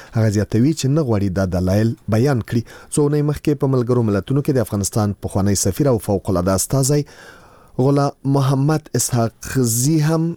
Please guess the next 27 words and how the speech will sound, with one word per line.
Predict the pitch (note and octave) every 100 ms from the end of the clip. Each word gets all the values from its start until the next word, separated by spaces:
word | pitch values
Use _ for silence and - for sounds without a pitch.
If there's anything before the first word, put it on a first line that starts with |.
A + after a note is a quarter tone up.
| -
خپله | - A2+ G2+
استعفا | F#2+ A2+ G#2 G2
وړاندې | A#2+ D3+ D3+
کړه | D#3+
او | D#3 D3+
پر | A#2+
ځای | C3
یې | B2+
د | G#2+ G2+
ده | G#2+
مرستیال | F#2+ - - D#3+ C#3+ E2+ - - -
نصیر | G2 - F#2+
احمد | F#2 F#2+ -
فائق | A2+ C3+ - -
پر | F2+ F2
دنده | F#2+ G#2+
وګمارل | B2 A2 G#2 A2+ A2+
شو. | - B2+ - - -
په | B2+ B2+
بهر | C#3 C3
کې | C3
د | B2+
افغانستان | B2+ B2+ - C3 B2
ډیپلوماټیکي | - A2 G#2+ C3 D3
استازولۍ | B2+ - B2+ B2+ C3 C#3 - - -
د | D3 C#3+
طالبانو | C3 A2+ A2+ A2+